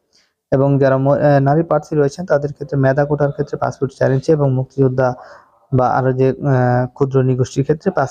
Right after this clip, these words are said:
ফিট দুই ইঞ্চি হলেই আবেদন করা যাবে। তারপর হচ্ছে বুকের মাপ, আহ,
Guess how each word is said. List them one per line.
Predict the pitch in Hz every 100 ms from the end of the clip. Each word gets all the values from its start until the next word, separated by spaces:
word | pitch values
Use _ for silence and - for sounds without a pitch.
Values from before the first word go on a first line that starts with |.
| -
ফিট | 123
দুই | 127
ইঞ্চি | 123 120 135
হলেই | 160 214 -
আবেদন | 127 120 120
করা | - 139
যাবে। | 123 120 120 - _ _ _ _ _ _ _ _ _ _ _ _ _ _ -
তারপর | 165
হচ্ছে | 180 180
বুকের | 160 135 135 175
মাপ, | 156 147 190
আহ, | 143 139 135 131